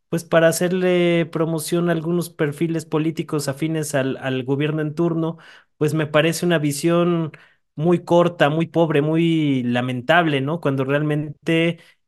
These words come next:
eh, creo que todo lo que tiene que ver con, con,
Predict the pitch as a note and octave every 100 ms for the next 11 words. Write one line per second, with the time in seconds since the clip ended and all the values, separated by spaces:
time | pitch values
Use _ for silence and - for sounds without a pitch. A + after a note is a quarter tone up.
0 | - C3+ C3 C3 C#3+ D#3 D3+ F3 - E3
1 | F3 D#3+ C#3+ - C3+ D3+ D#3 - C#3+ D3
2 | D3 E3+ D#3 C#3+ - - B2 B2 B2 A#2+
3 | A#2+